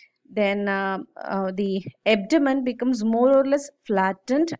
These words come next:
and may assume the female form. So not only the, uh, the males not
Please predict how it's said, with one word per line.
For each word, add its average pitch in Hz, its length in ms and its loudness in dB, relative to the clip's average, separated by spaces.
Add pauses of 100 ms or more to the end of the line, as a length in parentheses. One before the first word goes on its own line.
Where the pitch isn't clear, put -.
and 208 240 -4
may 208 160 -4
assume 240 400 -6
the 311 200 -2
female 262 380 -2 (100)
form. - 180 -12 (400)
So 294 420 -8 (340)
not 214 200 -4
only 285 480 -2 (120)
the, 254 320 -2 (120)
uh, 208 60 -4 (100)
the 202 60 2 (120)
males 277 320 -4
not 226 180 -2